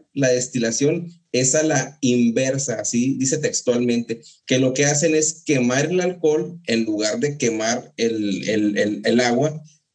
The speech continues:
y esto produce un líquido que contiene aceites, taninos y otras moléculas de sabor que después de esto, o sea,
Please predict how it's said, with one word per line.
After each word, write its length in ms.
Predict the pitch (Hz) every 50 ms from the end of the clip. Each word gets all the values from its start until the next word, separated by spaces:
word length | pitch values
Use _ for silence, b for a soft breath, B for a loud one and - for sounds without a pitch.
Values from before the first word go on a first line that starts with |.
| _ _ _
y 200 | - 139 143 151
esto 400 | 160 160 160 - - - 160 147
produce 800 | 143 151 143 135 135 147 156 156 143 - 160 143 143 135 - -
un 220 | - 123 131 135 135
líquido 420 | 143 143 143 135 143 147 143 139
que 160 | 135 143 123
contiene 440 | - 123 113 - 117 123 131 135 135
aceites, 840 | 131 131 - - 160 156 160 156 - - - 165 160 156 - - - -
taninos 760 | 117 113 113 117 120 135 151 160 160 160 165 165 165 165 - -
y 120 | 139 127
otras 380 | 135 143 147 139 165 165 170 170
moléculas 640 | 151 135 135 135 135 131 - 151 147 151 151 147
de 140 | 147 147 135
sabor 480 | 131 - 127 120 123 131 135 139 143 - - b b b b b b b b _
que 280 | - - 120 120 123 120
después 480 | 113 120 120 - - - 156 156 156
de 160 | 156 170 170 170
esto, 240 | 175 175 - 180
o 20 | -
sea, 320 | - - - - - _